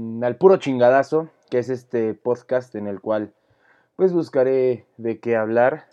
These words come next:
eh, dependiendo de lo que esté pensando, lo que esté haciendo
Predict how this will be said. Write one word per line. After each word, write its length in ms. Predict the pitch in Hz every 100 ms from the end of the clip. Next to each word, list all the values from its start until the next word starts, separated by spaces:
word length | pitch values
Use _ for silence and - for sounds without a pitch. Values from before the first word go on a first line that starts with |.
| _ -
eh, 520 | 107 110 107 104 98 _ _ _ _ _ _
dependiendo 680 | 117 - 120 117 117 117 117
de 300 | 113 110 107
lo 180 | 110 107
que 80 | 107
esté 200 | - 110
pensando, 720 | 110 101 113 117 123 127 127
lo 220 | 117 104
que 80 | 101
esté 260 | - 107
haciendo 720 | 104 - 123 131 127 127 127